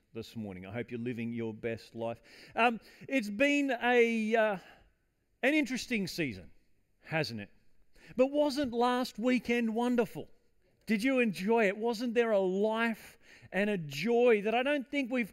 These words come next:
possibly experienced for a little while?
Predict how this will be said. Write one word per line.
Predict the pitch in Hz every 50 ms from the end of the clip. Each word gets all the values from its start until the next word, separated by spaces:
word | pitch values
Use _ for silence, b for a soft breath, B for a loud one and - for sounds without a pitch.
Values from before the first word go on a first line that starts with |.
| B B B B B B -
possibly | - 262 240 - - 233 196 226 214
experienced | 208 202 - - - - - 226 240 247 220 180 127 104 - - - - - b b b b b
for | - - - 170 160
a | 156
little | 156 170 170 165 151
while? | 151 147 135 117 107 98